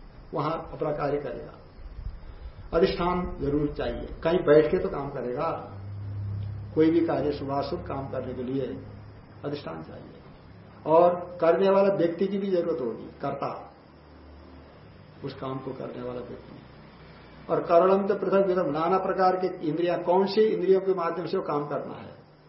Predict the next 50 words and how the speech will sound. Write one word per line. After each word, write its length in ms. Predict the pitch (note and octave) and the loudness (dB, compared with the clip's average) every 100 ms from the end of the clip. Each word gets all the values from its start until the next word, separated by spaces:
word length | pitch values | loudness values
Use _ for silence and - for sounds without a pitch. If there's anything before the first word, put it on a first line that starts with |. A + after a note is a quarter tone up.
| - _ - - _ _ - - - - - - C#3+ | -20 _ -20 -20 _ _ -20 -20 -20 -20 -20 -10 -2
एक 160 | C#3+ | -2
ही 160 | E3+ D#3+ | 2 0
इंद्रिय 240 | E3 F3 | 2 0
नहीं 240 | F3 F3 E3+ | 0 0 0
है, 160 | D#3 A#2 | 0 -4
तत्त 440 | - - D3+ D3 | -10 -6 -4 -2
काम 360 | F3 - E3+ E3+ | -4 -4 -6 -4
के 80 | F3 | -4
लिए 100 | F3 | -4
भिन्न 260 | - D3+ | -2 -4
भिन्न 160 | F3 F3+ | -4 -4
इंद्रियों 280 | F3 E3+ E3+ | -4 -4 -4
का 140 | E3 | -4
प्रयोग 320 | E3 D#3+ D#3+ | -4 -2 -2
है। 80 | D3 | 0
देखने 320 | D3 E3 B3 | 4 6 6
का 100 | - | 0
प्रसंग 300 | E3+ F3 F3 | -2 -2 -4
हो, 100 | F3 | -4
हम 300 | F3 F3+ G3+ - - - - F#3 | -4 -4 -8 -12 -20 -20 -6 -2
चक्षु 220 | - F#3 | 0 0
का 100 | F#3+ | -2
सहारा 340 | F3 E3+ F3 | -2 0 2
लेंगे, 300 | E3+ E3+ E3+ - - - - - - - - - | 2 -2 -4 -12 -14 -20 -20 -20 -20 -20 -12 -4
सुनने 280 | C#3 D#3 | 0 4
का 100 | E3 | 4
प्रसंग 360 | E3+ E3 F3+ F3 | 4 0 -2 0
हो 340 | D#3+ E3+ - - - | 2 2 -2 -10 -12
तो 60 | B2+ | -10
श्रोत्र 420 | - C#3 D3+ E3+ | -4 -4 0 0
का 80 | E3+ | 0
सहारा 320 | E3+ D#3+ F3 | 0 -2 0
लेंगे, 300 | E3+ E3+ F3 - - - - - | -2 -4 -6 -10 -14 -20 -18 -8
भिन्न 240 | C3+ C#3+ | -6 -4
भिन्न 160 | E3 E3+ | -4 -4
इंद्रियों 280 | E3+ E3+ E3+ | -6 -6 -4
के 120 | E3 | -6
काम 280 | D#3+ E3 D#3+ | -6 -8 -6
करना 280 | E3 E3 E3 | -6 -6 -4
होता 260 | D3+ D3+ | -6 -6
है। 280 | C#3+ F3 - - - - - - | -10 -12 -18 -20 -20 -20 -20 -2
चलने 340 | C#3+ D3 E3 | 2 4 4
का 60 | E3+ | 4
प्रसंग 340 | E3+ D#3+ E3 | 2 2 2
हो 80 | E3+ | 2
तो 120 | E3 | 2
पैर 480 | E3 - - C#3+ D3 | 0 -6 -2 4 4
का 80 | E3+ | 4
सहारा 360 | D#3+ D#3 E3 E3+ | 0 0 2 0
लेंगे, 280 | E3+ E3+ | -2 -4